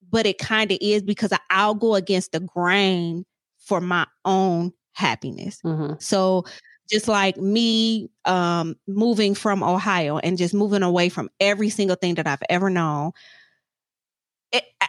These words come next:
Speaker 1: I didn't do that to rebel. I did it because that's what was gonna make me happy. And it wasn't,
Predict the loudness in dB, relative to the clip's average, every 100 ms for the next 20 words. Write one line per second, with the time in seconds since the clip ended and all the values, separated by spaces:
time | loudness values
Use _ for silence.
0 | -2 0 2 2 2 2 2 2 2 2
1 | 0 2 0 0 0 2 2 2 -2 -2
2 | -2 -2 0 2 2 0 -6 -2 0 0
3 | -4 -12 -18 -4 0 0 -2 -2 0 0
4 | 0 -2 -2 -2 -4 -6 -8 -2 -2 -2
5 | -12 -6 0 0 2 2 2 0